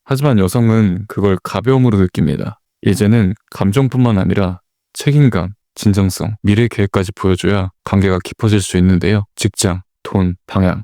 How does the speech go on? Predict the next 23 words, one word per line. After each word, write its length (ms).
계획 280
없이 280
그날그날 540
사는 260
모습은 500
여성에게 560
불안함만 720
줍니다. 480
"이 100
사람 280
옆에 240
있으면 420
나까지 380
흔들리겠다." 760
이런 260
생각이 360
들게 360
해요. 100
모든 320
게 180
완벽할 460
필요는 300
없지만 480